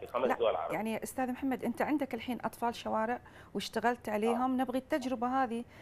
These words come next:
Speaker 1: أنا
Speaker 2: نشوفها،
Speaker 1: التجربة دي دلوقتي
Speaker 2: وين
Speaker 1: بس
Speaker 2: أنت
Speaker 1: اتفاقية
Speaker 2: بتأويهم
Speaker 1: تم
Speaker 2: أو
Speaker 1: توقيعها ما بين، آه، ما بين، آه، سمو الأمير طلال بن عبد العزيز
Speaker 2: نعم.
Speaker 1: رئيس المجلس العربي للطفولة والتنمية، واللي
Speaker 2: مهم.
Speaker 1: هو كان أطلق دعوة منذ التسعينات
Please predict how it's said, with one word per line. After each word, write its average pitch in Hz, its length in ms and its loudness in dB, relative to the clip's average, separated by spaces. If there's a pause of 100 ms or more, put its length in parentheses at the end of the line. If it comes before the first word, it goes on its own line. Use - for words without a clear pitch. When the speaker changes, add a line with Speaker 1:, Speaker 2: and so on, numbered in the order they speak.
(200)
Speaker 1:
أنا 208 60 0 (100)
Speaker 2:
نشوفها، 254 420 4
Speaker 1:
التجربة 185 420 4
دي 220 200 8
دلوقتي 226 200 4
Speaker 2:
وين 320 160 6
Speaker 1:
بس - 80 -2
Speaker 2:
أنت 294 180 2
Speaker 1:
اتفاقية - 240 2
Speaker 2:
بتأويهم 254 580 4
Speaker 1:
تم - 40 -2
Speaker 2:
أو 214 120 4
Speaker 1:
توقيعها 135 320 4
ما 104 100 -4
بين، 117 380 2
آه، 92 420 2 (100)
ما 101 160 2
بين، 117 360 2
آه، 92 540 2 (300)
سمو 113 180 4
الأمير 110 220 4
طلال 98 420 4
بن 101 140 2
عبد 90 180 -2
العزيز 95 480 0
Speaker 2:
نعم. 104 100 4
Speaker 1:
رئيس 98 220 2
المجلس 98 360 -6
العربي 95 280 2
للطفولة 101 380 -2
والتنمية، 110 680 2
واللي 95 300 0
Speaker 2:
مهم. - 80 -8
Speaker 1:
هو 107 200 0
كان 92 140 0
أطلق 110 480 0 (100)
دعوة 113 420 4 (440)
منذ 117 180 0
التسعينات 104 760 2